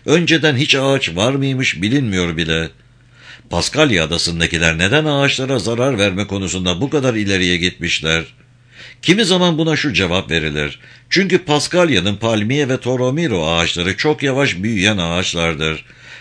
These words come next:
Ancak bu cevap Doğu Polinezya adalarında da yaşayan en az dokuz diğer tür ağacın neden bu adalarda değil de yalnızca Paskalya'da soyunun tükendiğini açıklamıyor.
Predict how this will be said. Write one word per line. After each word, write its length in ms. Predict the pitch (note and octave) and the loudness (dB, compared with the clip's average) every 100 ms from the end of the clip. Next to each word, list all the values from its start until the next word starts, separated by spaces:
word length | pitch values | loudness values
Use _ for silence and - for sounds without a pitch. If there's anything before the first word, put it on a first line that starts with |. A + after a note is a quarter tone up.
| - | -10
Ancak 460 | - F2 E2+ F2+ A2+ | -4 -2 0 -2 -2
bu 80 | A#2 | -2
cevap 420 | E2 D#2 F#2 B2 | 0 0 -2 0
Doğu 260 | G#2+ B2 | 0 0
Polinezya 560 | G#2 A2 G#2+ C#3+ A2+ F#2 | -2 -2 0 -2 0 0
adalarında 500 | F2+ F#2+ F#2+ F#2+ B2 | 0 0 0 0 0
da 80 | F#2 | 0
yaşayan 560 | F2 E2 E2+ E2 F#2 G2 - - | 0 0 0 2 0 -2 -12 0
en 160 | C3+ D#3+ | 2 4
az 300 | D#3 A2+ G2+ - A2+ | 2 0 -6 -12 -2
dokuz 460 | C#3 C3+ G#3 D#3+ - F#2 | -2 0 -2 -4 -6 0
diğer 320 | C#3 E3 C#3 | 4 4 2
tür 220 | - D3 | -2 -2
ağacın 500 | A2+ A#2+ F#2+ G2+ A2+ | 0 0 0 0 0
neden 340 | A2+ A2+ E3+ C#3+ | 0 2 0 2
bu 100 | C#3+ | 2
adalarda 520 | C3 C#3 C3 C3 G#2+ | 2 2 2 0 0
değil 280 | A#2+ D#3 A2 | 2 2 4
de 180 | F2+ D2 - - | 2 0 -10 -2
yalnızca 640 | A2+ D#3+ G3 F3+ D3 D#3+ | 4 4 4 2 4 2
Paskalya'da 680 | - C#3+ - C#3+ E3 D3+ C#3 | 2 -2 0 2 2 2 0
soyunun 440 | C3 B2+ B2+ B2+ C#3 | 0 0 0 0 0
tükendiğini 600 | A#2+ A#2 B2+ G#2 A2+ G#2 | -2 0 0 2 0 0
açıklamıyor. 1000 | F#2+ - F#2+ C2 E2 F2 C#2+ C#2+ C#2+ | -2 -2 -4 -2 -2 -2 -2 -4 -6